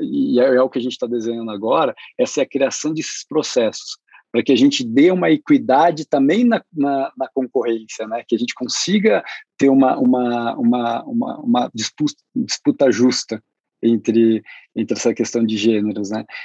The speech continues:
Então, é, na cota em si, a gente não tá trabalhando como uma cota,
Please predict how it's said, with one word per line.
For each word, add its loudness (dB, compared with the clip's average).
Então, 4
é, 2
na 4
cota -2
em -4
si, -4
a 2
gente -4
não -2
tá -10
trabalhando -4
como -4
uma -4
cota, 0